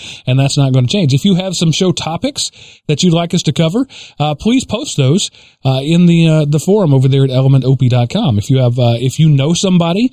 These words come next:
who would be an excellent guest on the show, that's a great opportunity, uh,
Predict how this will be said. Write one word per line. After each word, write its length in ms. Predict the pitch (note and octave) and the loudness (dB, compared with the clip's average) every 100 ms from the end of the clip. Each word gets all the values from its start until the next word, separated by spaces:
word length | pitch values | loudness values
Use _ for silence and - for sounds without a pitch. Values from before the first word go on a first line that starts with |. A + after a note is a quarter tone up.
| - - - | -6 -12 0
who 80 | E3 | 0
would 100 | C3+ | 2
be 120 | C#3 | 0
an 80 | A#2+ | -2
excellent 440 | C3 - C3 A2+ | -4 -2 0 0
guest 320 | A#2 C3 - | -2 -4 -2
on 140 | D#3+ D#3 | 0 2
the 80 | |
show, 240 | D#3 E3+ G#3 | 2 0 0
that's 180 | D3 D3 | 0 0
a 40 | |
great 200 | C#3 C#3 | 0 2
opportunity, 720 | C#3 C3 - D#3 D3+ D#3 D3+ - - _ | 0 -2 0 2 4 2 0 -6 -20 _
uh, 240 | - B2+ | -2 0